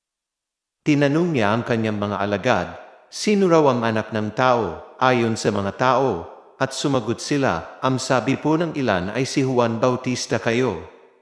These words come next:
Sabi naman ng iba, si Elias kayo. At may nagsasabi pang si Jeremias kayo o isa sa mga propeta. Kayo naman, ano ang sabi ninyo?" "Sino ako?" tanong niya sa kanila.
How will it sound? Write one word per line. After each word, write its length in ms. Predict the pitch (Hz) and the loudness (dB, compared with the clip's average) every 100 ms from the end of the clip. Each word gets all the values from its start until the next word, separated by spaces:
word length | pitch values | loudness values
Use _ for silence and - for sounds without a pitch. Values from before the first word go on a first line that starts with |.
| _ _ _ _ _ | _ _ _ _ _
Sabi 480 | - 175 151 160 | -4 2 4 4
naman 320 | 165 139 120 113 | 4 2 0 0
ng 80 | 113 | -4
iba, 460 | 98 98 78 - | 0 0 0 -6
si 220 | - 160 143 | -4 -2 0
Elias 480 | 135 117 107 - | 0 0 -2 -4
kayo. 400 | - 110 117 90 82 - - _ _ _ _ _ _ _ _ _ _ _ - | -2 0 0 -2 -10 -20 -20 _ _ _ _ _ _ _ _ _ _ _ 0
At 240 | 143 143 | 0 2
may 160 | 165 196 | 2 2
nagsasabi 800 | 185 143 156 - 151 127 131 - | 0 0 -2 0 2 2 2 0
pang 240 | 123 117 | 0 0
si 160 | - 113 | 0 0
Jeremias 640 | 117 104 104 110 95 - | 2 0 0 -2 -2 -4
kayo 400 | - 95 101 117 | -4 -2 0 0
o 160 | 151 147 | 0 0
isa 240 | - 175 | 0 -2
sa 160 | - 180 | 0 0
mga 240 | 151 135 | 0 0
propeta. 800 | 127 110 135 120 - 80 - - | 0 0 0 0 -2 -8 -10 -10
Kayo 320 | - 135 135 | 0 2 4
naman, 480 | 139 139 117 87 104 - | 2 2 0 -2 -6 -4
ano 240 | 139 156 | -2 2
ang 160 | 143 139 | 0 0
sabi 400 | - 117 92 107 | 0 0 0 -2
ninyo?" 560 | 113 117 139 101 85 - _ _ _ _ _ _ _ - | 0 0 -2 -2 -8 -20 _ _ _ _ _ _ _ -10
"Sino 420 | - 202 180 151 | -2 2 4 2
ako?" 380 | 131 101 90 - | 2 -2 -2 0
tanong 320 | 110 120 120 | 0 0 0
niya 140 | 107 | -2
sa 160 | 95 113 | -2 -2
kanila. 480 | 127 113 117 113 | -2 -2 0 -2